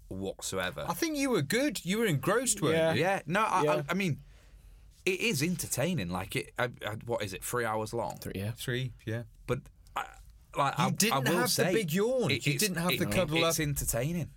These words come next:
Speaker 3: Mm.
Speaker 2: Yeah.
Speaker 1: Like, it's three hours of entertainment, which I kind of didn't think it was gonna be.
Speaker 3: But it's amazing cast, isn't it? I mean, when you look at 'em, I mean,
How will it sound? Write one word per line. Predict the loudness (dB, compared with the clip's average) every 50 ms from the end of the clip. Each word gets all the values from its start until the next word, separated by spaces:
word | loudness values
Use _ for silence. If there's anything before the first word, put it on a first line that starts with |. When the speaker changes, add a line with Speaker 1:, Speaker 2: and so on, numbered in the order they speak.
| -12 -6
Speaker 3:
Mm. | -4 -2 0 2
Speaker 2:
Yeah. | 2 2 2
Speaker 1:
Like, | 2 0 0 0
it's | -4 -2 0 -2 -2
three | 0 2 2 4 4
hours | 4 4 2 0 0 0
of | -2 -2
entertainment, | -2 -4 -6 -2 -2 0 0 0 0 -2
which | -2 0 0 0
I | 2 2 0 -2 -2 -2
kind | -2 0 0 0 0 -2
of | -2 -4 -4 -2
didn't | -2 0 0 -2 -4 -4
think | -6 -6 -6 -6 -8 -4 -2
it | -2 -2 -2 -6 -20 -20 -20 -20 -20 -10 -6
was | -4 -4 -4 -6 -8 -14 -14 -6
gonna | -2 -2 0 0 -2 -2
be. | 0 0 0 0 -2 -4 -6 -12 -20 -12 -4 -2
Speaker 3:
But | 2
it's | 2 4 4
amazing | 4 2 2 2 0 0 0 0 -2 -2
cast, | -2 -4 -4 -6 -4 -2 -2 -2 -2 -2
isn't | -4 -6
it? | -8 -8 -6
I | -6
mean, | -4 -4 -2 -2 -2
when | -2 -2
you | -2 -2
look | -2 -2 -4 -4 -4 -6
at | -4 -4 -6
'em, | -8 -10 -12 -12 -18 -20 -20 -20 -20 -20 -20 -20 -20 -20 -12 -8
I | -6
mean, | -4 -4 -2 -2 -2 -4 -6